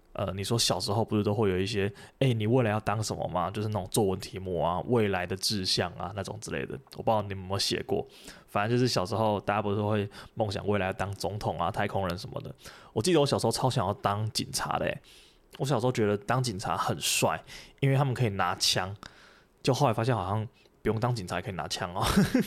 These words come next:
<laughs> 然后稍微长大了一点之后，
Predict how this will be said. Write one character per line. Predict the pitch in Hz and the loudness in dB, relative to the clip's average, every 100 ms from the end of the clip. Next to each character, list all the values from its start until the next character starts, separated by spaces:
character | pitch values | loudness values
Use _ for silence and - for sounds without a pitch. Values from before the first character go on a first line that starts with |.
| 254 - - _ _ _ _ - | -2 -8 -10 _ _ _ _ -2
<laughs> | 240 131 - 151 143 123 - _ - - | -2 -2 -10 -12 -12 -16 -20 _ -6 2
然 | 123 | 4
后 | 147 147 | 6 4
稍 | 131 165 | 4 6
微 | 151 | 6
长 | 123 101 | 4 4
大 | 120 | 4
了 | 113 | 4
一 | |
点 | 113 95 | 4 2
之 | 90 95 | 0 0
后， | 95 92 | 2 0